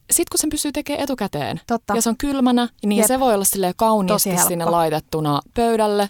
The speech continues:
Speaker 1: Ja
Speaker 2: Laitat
Speaker 1: se on
Speaker 2: sen
Speaker 1: sellainen
Speaker 2: johonkin
Speaker 1: juhlallinen aloitus.
Speaker 2: Niin, säilytät se jossain isossa kaatonokallisessa
Speaker 1: Just niin.
Speaker 2: tällaisessa astiassa ja sit vaan kaadat suoraan lautasille.
Speaker 1: Joo,
Speaker 2: Mm.
Speaker 1: joo.
Speaker 2: Hyvä idea.
Speaker 1: Mm.
Speaker 2: Hei, tota, mm, sieltä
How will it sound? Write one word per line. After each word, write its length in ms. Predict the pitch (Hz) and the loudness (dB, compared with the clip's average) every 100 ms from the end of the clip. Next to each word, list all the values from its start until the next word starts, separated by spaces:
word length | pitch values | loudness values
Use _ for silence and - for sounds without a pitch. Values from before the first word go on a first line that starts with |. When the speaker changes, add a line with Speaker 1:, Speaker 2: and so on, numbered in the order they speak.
| - - - - - | -6 -20 -20 -8 0
Speaker 1:
Ja 140 | 175 | 4
Speaker 2:
Laitat 120 | - | 4
Speaker 1:
se 20 | 220 | 2
on 40 | |
Speaker 2:
sen 100 | 180 | 0
Speaker 1:
sellainen 180 | 165 - | 2 2
Speaker 2:
johonkin 300 | 190 190 190 | 2 0 0
Speaker 1:
juhlallinen 520 | 185 160 156 156 151 | 2 0 0 -2 -4
aloitus. 400 | 147 151 143 - | -4 -6 -4 0
Speaker 2:
Niin, 260 | 240 214 180 | 2 2 -2
säilytät 440 | - 254 220 190 180 | -4 -2 0 -2 -4
se 120 | 190 | -4
jossain 320 | 170 - 180 190 | -4 -2 -2 -2
isossa 240 | - 170 | -2 -4
kaatonokallisessa 1040 | - 170 170 165 160 156 185 180 165 - 175 - 190 | -2 -2 -2 -6 -4 -6 -6 -6 -4 -2 -4 -6 -4
Speaker 1:
Just 420 | 208 202 - - | 0 0 -2 -6
niin. 160 | 147 - _ | -8 -8 _
Speaker 2:
tällaisessa 680 | - 170 170 170 165 - 165 - - - | -2 0 0 -2 -2 -2 -4 -8 -12 -2
astiassa 520 | 285 - 247 202 - | 0 0 0 0 0
ja 60 | 185 | -2
sit 120 | - | 0
vaan 140 | 185 | -2
kaadat 320 | 185 175 165 - | 0 0 -2 -6
suoraan 280 | 170 156 | -6 -4
lautasille. 440 | 151 185 202 233 208 | -4 -6 -8 -4 0
Speaker 1:
Joo, 200 | 165 190 - - - | 0 -2 -10 -20 -4
Speaker 2:
Mm. 80 | 226 | 2
Speaker 1:
joo. 200 | 247 302 - _ - - | 2 2 -6 _ -12 -2
Speaker 2:
Hyvä 240 | 247 269 | 0 2
idea. 380 | 196 165 156 - | 0 -4 -6 -6
Speaker 1:
Mm. 580 | 196 190 180 175 202 269 311 - - | -4 -2 -2 0 0 0 -2 -12 -4
Speaker 2:
Hei, 120 | 208 | -2
tota, 420 | 196 202 196 190 190 | 0 -2 0 0 0
mm, 680 | 190 - 208 190 190 196 - 220 | -4 -4 -2 0 0 -4 -6 -2
sieltä 360 | 254 254 240 | 0 2 0